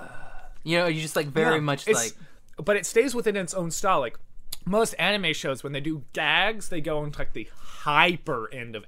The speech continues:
Speaker 2: anime gagging.
Speaker 1: Yeah.
Speaker 2: And that's when it breaks immersion and it's not funny, 'cause it's just the same crap we've seen in shows from the nineties. Like, they don't evolve their humor anymore, but Konosuba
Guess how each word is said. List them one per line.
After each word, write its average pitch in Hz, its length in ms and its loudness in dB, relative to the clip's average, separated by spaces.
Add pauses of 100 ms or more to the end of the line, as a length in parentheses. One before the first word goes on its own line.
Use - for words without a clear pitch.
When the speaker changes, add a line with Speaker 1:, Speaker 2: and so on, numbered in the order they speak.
Speaker 2:
anime 131 460 -6
gagging. - 440 -2 (160)
Speaker 1:
Yeah. 123 200 -4 (140)
Speaker 2:
And 135 100 -6
that's 170 240 2
when 156 100 -4
it 123 140 -8
breaks 135 280 -2
immersion 151 640 -2
and 107 120 -8
it's - 120 -10
not - 200 -10
funny, 156 400 -4 (200)
'cause 147 140 -4
it's 147 120 -6
just - 220 -6
the 117 60 -12
same 123 260 -6
crap 110 240 -2
we've 113 160 -2
seen 110 240 -6
in 107 100 -10
shows 117 340 -6
from 131 140 -14
the 151 60 -6
nineties. 170 600 -4 (420)
Like, 143 180 -6
they 156 80 0
don't 160 200 -2 (200)
evolve 143 360 2
their 127 100 -10
humor 185 200 -8
anymore, 127 240 -10
but 101 140 -12
Konosuba 175 680 0